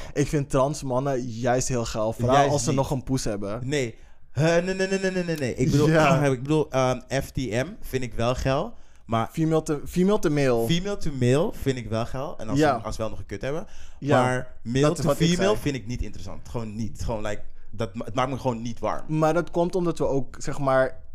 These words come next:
Speaker 1: qua seksualiteit meer richting mannen, zeg maar, meer in mannen geïnteresseerd zijn.
Speaker 2: Mhm.
Speaker 1: Dus als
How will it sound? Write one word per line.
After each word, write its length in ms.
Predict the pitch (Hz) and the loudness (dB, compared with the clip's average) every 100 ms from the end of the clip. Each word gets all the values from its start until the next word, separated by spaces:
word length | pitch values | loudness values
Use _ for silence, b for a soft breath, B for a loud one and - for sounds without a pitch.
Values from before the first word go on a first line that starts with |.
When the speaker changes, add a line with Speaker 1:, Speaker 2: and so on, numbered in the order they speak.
| - | -6
Speaker 1:
qua 200 | 143 127 | 0 0
seksualiteit 1000 | 143 - 135 127 123 123 127 127 175 - | 0 -4 -2 0 0 -2 2 2 2 0
meer 460 | 120 123 123 123 123 b b - | -4 -2 0 -2 -2 b b -6
richting 580 | 117 131 - 139 127 120 - - 123 117 117 | -4 -4 -2 -4 -2 -4 -8 -8 -4 0 2
mannen, 460 | 120 131 147 165 175 | 2 2 2 0 0
zeg 120 | - | 0
maar, 140 | 139 | 0
meer 220 | 127 131 123 | 2 2 0
in 100 | 123 | 0
mannen 280 | 127 139 | 2 0
geïnteresseerd 680 | 139 135 147 143 139 143 147 | -2 -2 -2 -2 0 0 0
zijn. 260 | 143 135 175 | 0 0 0
Speaker 2:
Mhm. 300 | 123 113 117 | -2 -4 -4
Speaker 1:
Dus 260 | 131 143 - | -2 -2 0
als 400 | 135 131 135 | 2 2 0